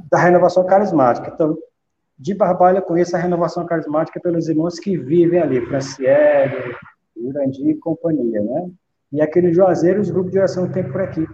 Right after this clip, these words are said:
Mas o, o, o pessoal aqui do Cariri, da, do, do Juaze-, do,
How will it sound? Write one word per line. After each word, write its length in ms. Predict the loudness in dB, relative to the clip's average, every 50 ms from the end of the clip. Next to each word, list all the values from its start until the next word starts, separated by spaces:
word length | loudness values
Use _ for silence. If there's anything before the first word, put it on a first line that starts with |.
| _ _ _ _ _ _ _ _
Mas 400 | -4 0 0 0 0 0 -6 -14 -16 -18 -20 _ _ _ _ _
o, 80 | -6 -4
o, 920 | -4 -4 -4 -4 -4 -6 -6 -4 -6 -6 -6 -6 -8 -10 -12 -12 -14 -18 -18
o 20 | -4
pessoal 300 | -4 -4 2 4 4 4
aqui 180 | 4 2 -2 -2
do 140 | -2 -2
Cariri, 540 | -2 2 2 2 2 2 0 2 2 2 2
da, 400 | 2 2 2 2 2 0 0 -2
do, 200 | -4 -6 -10 -12 -12
do 100 | -8 -8
Juaze-, 300 | -4 0 0 0 0 -2
do, 160 | -6 -10 -12